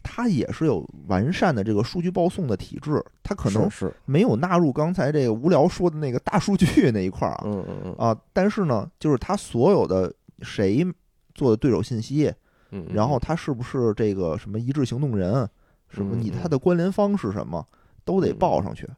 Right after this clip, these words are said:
Speaker 2: 对，对，对，对。
Speaker 1: 啊，所以就它那儿也有一套机制，
Speaker 2: 这肯定。
Speaker 1: 比如说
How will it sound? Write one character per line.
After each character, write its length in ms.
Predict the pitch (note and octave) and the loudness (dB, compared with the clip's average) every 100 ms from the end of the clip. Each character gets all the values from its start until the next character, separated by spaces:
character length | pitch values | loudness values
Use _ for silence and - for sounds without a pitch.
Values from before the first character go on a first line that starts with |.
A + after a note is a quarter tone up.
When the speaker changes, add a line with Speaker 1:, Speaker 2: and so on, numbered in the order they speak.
| _ | _
Speaker 2:
对， 160 | - F#2 | -6 -6
对， 100 | F2+ | -6
对， 120 | - | -10
对。 340 | - - - G2+ | -16 -18 -10 -4
Speaker 1:
啊， 140 | G2+ | -4
所 200 | - E3 | 0 2
以 60 | F3+ | 2
就 140 | D#3+ | 2
它 300 | F#2 - C#4+ | -2 -2 0
那 80 | C#4+ | 2
儿 100 | A2 | 2
也 140 | G#2 | 4
有 160 | D3+ F3 | 4 4
一 40 | |
套 200 | G2+ A#2 | 2 0
机 200 | F2+ G#2 | -2 -2
制， 120 | G#2+ G2+ | -4 -4
Speaker 2:
这 720 | - - - - - - - | -8 -10 -20 -20 -20 -14 -2
肯 0 | |
定。 80 | G#2+ | 0
Speaker 1:
比 0 | |
如 120 | D3 | 2
说 160 | F3 | 4